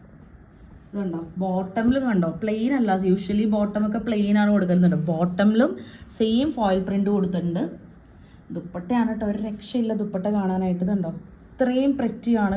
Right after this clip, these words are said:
കാണാനായിട്ട്. ഇത്, ഈ ദുപ്പട്ട വേണമെങ്കിൽ നിങ്ങൾക്ക്, ആ, നോർമൽ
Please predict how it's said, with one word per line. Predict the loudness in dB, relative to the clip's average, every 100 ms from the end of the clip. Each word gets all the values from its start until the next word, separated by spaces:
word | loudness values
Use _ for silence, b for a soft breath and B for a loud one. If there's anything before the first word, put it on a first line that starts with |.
| 0
കാണാനായിട്ട്. | 2 4 4 2 -2 -4 -6 B B B B -2
ഇത്, | 0 0 0
ഈ | 0
ദുപ്പട്ട | 0 0 2 2
വേണമെങ്കിൽ | 2 2
നിങ്ങൾക്ക്, | 2 2 2 0 -2 B B -2
ആ, | 0 2 0 0 2
നോർമൽ | 2 2 2